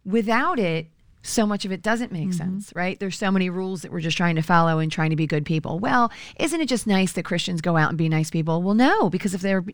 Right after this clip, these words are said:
Speaker 1: just nice people, then they're missing the crux of why they're being the people they're being. They're missing the man who is the
Speaker 2: Yeah.
Speaker 1: epitome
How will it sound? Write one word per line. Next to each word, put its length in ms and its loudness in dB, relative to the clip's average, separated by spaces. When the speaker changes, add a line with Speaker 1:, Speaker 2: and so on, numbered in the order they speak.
Speaker 1:
just 200 -4
nice 220 -2
people, 520 -2
then 160 0
they're 100 -6
missing 280 -6
the 80 -8
crux 300 -4
of 200 -6
why 680 -4
they're 160 2
being 240 -4
the 80 -8
people 260 -6
they're 140 -6
being. 300 -6
They're 100 -2
missing 340 -4
the 100 -6
man 440 -4
who 480 2
is 380 -2
the 80 -4
Speaker 2:
Yeah. 120 0
Speaker 1:
epitome 560 -4